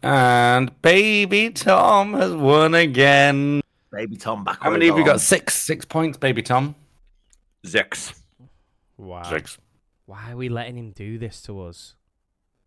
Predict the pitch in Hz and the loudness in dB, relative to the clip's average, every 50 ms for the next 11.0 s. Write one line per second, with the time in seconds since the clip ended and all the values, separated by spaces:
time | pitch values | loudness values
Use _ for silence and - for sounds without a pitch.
0 | _ _ _ _ _ _ _ _ _ _ - 160 - - 156 160 156 156 151 156 | _ _ _ _ _ _ _ _ _ _ -6 -6 -4 -4 -2 0 0 0 2 0
1 | 151 135 - 156 156 143 - 143 113 107 107 - - 110 104 95 110 107 113 110 | 0 -2 -2 -2 -2 -2 0 -2 0 -2 -2 -4 -4 -6 -4 -4 -4 -4 -4 -4
2 | 107 113 110 - - 120 117 117 110 107 101 101 - - 104 - - 98 95 98 | -2 -4 -4 -4 -2 -2 0 0 0 0 -2 -4 -4 -6 -8 -6 -8 -8 -10 -10
3 | 104 - - - _ _ _ _ _ _ _ _ _ _ _ - 107 95 87 104 | -10 -12 -14 -20 _ _ _ _ _ _ _ _ _ _ _ -18 -16 -12 -8 -6
4 | 160 175 190 196 190 147 85 78 - 76 80 135 131 _ _ - - 131 127 131 | -4 -4 -4 -4 -6 -6 -8 -8 -12 -14 -14 -14 -14 _ _ -2 0 0 2 2
5 | 131 - - 131 120 110 104 98 - _ _ _ _ _ _ _ _ _ - 110 | 2 0 2 2 2 2 0 -2 -6 _ _ _ _ _ _ _ _ _ -6 -6
6 | 107 107 - _ _ - 131 - 135 131 123 104 - - - 135 135 135 131 123 | -6 -6 -8 _ _ -12 -8 -2 0 0 0 0 0 0 2 2 2 2 2 2
7 | 123 117 110 107 - _ _ _ _ _ _ - - 127 120 - 123 110 110 110 | 2 0 -2 -6 -10 _ _ _ _ _ _ -6 -4 -2 -2 0 0 0 0 0
8 | 104 101 - - 117 107 98 98 95 101 98 - 110 101 95 98 98 98 95 - | 0 -2 -4 -2 0 0 2 2 0 -2 -2 -4 -4 -4 -2 -2 -2 -2 -2 -4
9 | - - 104 107 104 98 92 90 - - 92 95 - - _ _ _ _ _ _ | -6 -8 -6 -4 -4 -4 -4 -4 -4 -4 -4 -4 -6 -8 _ _ _ _ _ _
10 | _ _ _ _ - - - - 127 131 - 127 107 - 120 - - - _ | _ _ _ _ -8 -6 -6 -6 -6 -6 -4 -4 -2 -2 -2 -2 -2 -6 _